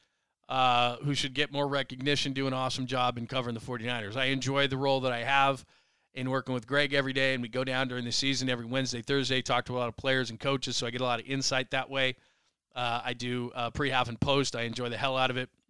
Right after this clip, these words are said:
Been to a couple of Super Bowls with the forty-niners. It's been a lot of fun, but, uh, I really respect, uh, the guys that,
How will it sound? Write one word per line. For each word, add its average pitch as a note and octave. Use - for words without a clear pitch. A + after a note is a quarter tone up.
Been B2
to A#2+
a A2+
couple A#2+
of G#2+
Super C3+
Bowls C3+
with B2+
the B2+
forty-niners. B2+
It's C3
been D3+
a D3
lot C#3
of C3
fun, C3
but, B2+
uh, A#2+
I C3
really C#3+
respect, C#3
uh, A#2+
the A#2+
guys C3
that, B2